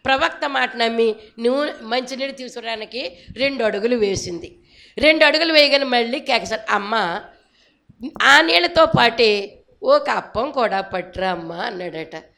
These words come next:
అప్పుడు చెప్పిందట తన యొక్క పరిస్థితి ఏమని, "అయ్యా, బుడ్డిలో కొంచెం నూనె, తొట్టిలో కొంచెం పిండి."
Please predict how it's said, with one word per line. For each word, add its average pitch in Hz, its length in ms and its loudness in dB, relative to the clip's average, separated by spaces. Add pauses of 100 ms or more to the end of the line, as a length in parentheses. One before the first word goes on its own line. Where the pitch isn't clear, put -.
(240)
అప్పుడు 302 400 -6 (120)
చెప్పిందట 247 400 -2
తన 220 240 -4
యొక్క 208 200 -6
పరిస్థితి 190 800 -6
ఏమని, 226 580 0 (140)
"అయ్యా, 214 480 -2 (640)
బుడ్డిలో 240 760 0 (560)
కొంచెం 247 440 0
నూనె, 220 360 2 (760)
తొట్టిలో 233 680 0 (160)
కొంచెం 247 400 0
పిండి." 214 600 -4